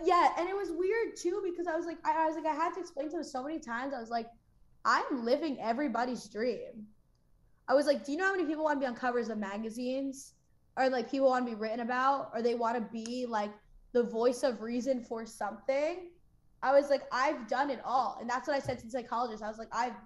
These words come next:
I'm an entrepreneur. I'm a podcaster. I'm a model. Like, I'm a published model. I'm on covers of magazines." I was like, "I, I was like, I, I've, now I have a second podcast. I was a vlogger."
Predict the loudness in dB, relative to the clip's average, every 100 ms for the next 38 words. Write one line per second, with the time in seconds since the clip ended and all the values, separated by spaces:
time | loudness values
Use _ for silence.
0 | -4 -2 -2 -4 -6 -8 -10 -10 -8 -6
1 | -4 -4 -8 -16 -20 -8 -4 -2 -2 -2
2 | -2 -2 -2 -2 -2 -4 -4 -2 -2 -4
3 | -12 _ _ -6 -2 -2 -2 2 4 4
4 | 2 0 -4 -6 -6 -6 -6 -8 -2 -2
5 | -2 -8 -8 -6 -8 -6 -4 -4 -6 -4
6 | -2 -2 -2 -2 -2 0 0 -2 -8 -10
7 | -10 -4 -2 -2 -2 -2 -2 -6 -20 -20
8 | -10 0 4 4 2 -2 -2 0 2 2
9 | 2 0 0 2 2 0 -4 -6 -4 -6
10 | -4 -2 -2 -2 -6 -6 -6 -4 -4 -8
11 | -8 -2 2 4 2 -4 -6